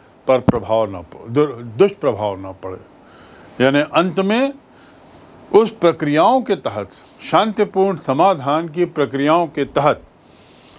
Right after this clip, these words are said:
आवश्यकता पड़ने पर संयुक्त राष्ट्र संघ द्वारा हस्तक्षेप का भी प्रावधान है। देश, क्योंकि उसका विश्वास है कि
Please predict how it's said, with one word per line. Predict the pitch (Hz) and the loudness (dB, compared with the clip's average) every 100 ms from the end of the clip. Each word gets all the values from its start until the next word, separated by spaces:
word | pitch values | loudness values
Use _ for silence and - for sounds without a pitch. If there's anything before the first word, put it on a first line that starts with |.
| - | 0
आवश्यकता | 139 156 185 - - 143 143 | 2 4 0 -4 -6 0 0
पड़ने | 120 135 131 131 | 2 -2 0 -2
पर | 170 214 214 _ _ _ _ _ _ - - - - - - - | 2 0 0 _ _ _ _ _ _ -20 -16 -16 -16 -20 -20 -20
संयुक्त | - 175 240 269 - | -2 2 2 0 0
राष्ट्र | 196 190 180 160 | 2 2 0 -12
संघ | - 175 226 220 | -2 -2 0 -2
द्वारा | 156 151 175 180 127 | 2 4 4 2 0
हस्तक्षेप | 139 - 175 156 - 185 233 - | -6 -4 -4 -4 0 4 4 2
का | 156 | -2
भी | 135 139 | -2 -4
प्रावधान | 139 123 104 95 101 90 | -6 -4 -4 -8 -12 -12
है। | 85 - - - - - - - - - - - - - - - - - - - - - - 117 | -18 -20 -20 -20 -20 -20 -20 -20 -20 -20 -20 -20 -20 -20 -20 -14 -14 -14 -18 -18 -18 -18 -4 4
देश, | 170 220 - - - | 4 4 0 -2 4
क्योंकि | 196 233 262 | 4 4 2
उसका | 202 - 151 - 156 | 0 -6 -4 2 2
विश्वास | 127 - 135 175 196 143 | 2 0 2 2 2 -2
है | 160 240 - - - - - - | -2 -2 -8 -20 -20 -20 -20 -6
कि | - 165 190 | 2 4 4